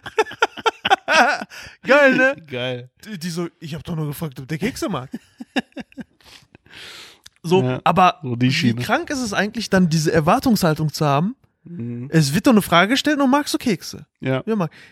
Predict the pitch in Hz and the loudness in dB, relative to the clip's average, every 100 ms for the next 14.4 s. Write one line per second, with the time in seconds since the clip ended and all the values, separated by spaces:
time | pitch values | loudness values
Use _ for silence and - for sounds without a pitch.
0 | _ 151 185 202 - 208 302 - - 254 | _ 0 2 4 4 4 2 -2 0 2
1 | 220 247 233 233 190 170 185 - 175 147 | 2 -2 -4 -2 2 4 2 2 0 0
2 | 127 131 - 269 - 123 123 123 117 131 | -4 -8 -10 -10 -10 -10 -12 -12 -4 0
3 | 127 131 143 135 135 139 - _ _ _ | 4 4 4 2 2 0 -4 _ _ _
4 | _ - 123 165 208 160 135 135 139 202 | _ -12 -2 2 4 4 2 -2 -2 0
5 | 190 170 151 - 196 262 156 151 165 226 | 2 4 2 2 0 0 -2 -2 -2 -2
6 | - 131 135 143 147 _ 151 147 120 175 | -4 -4 -2 -4 -6 _ 0 0 0 -6
7 | - _ _ _ _ _ _ _ _ _ | -12 _ _ _ _ _ _ _ _ _
8 | _ _ _ _ _ _ _ - 208 262 | _ _ _ _ _ _ _ -10 0 4
9 | 254 240 247 - 262 - - 302 - 311 | 4 6 4 6 4 4 4 2 2 2
10 | - 294 - 302 254 - 240 160 156 160 | 2 -2 -4 -6 -8 -8 -6 -6 0 2
11 | 151 151 - - - 190 - - - - | 2 0 -4 -16 -12 -6 -6 -6 -12 -8
12 | 190 240 - 233 226 - - 180 185 180 | -4 -4 -2 -2 -2 -6 -10 -4 -2 0
13 | 214 254 226 220 - 196 202 - - 196 | 4 6 6 4 2 0 0 -6 -4 -2
14 | 190 196 190 190 | 0 0 -2 -4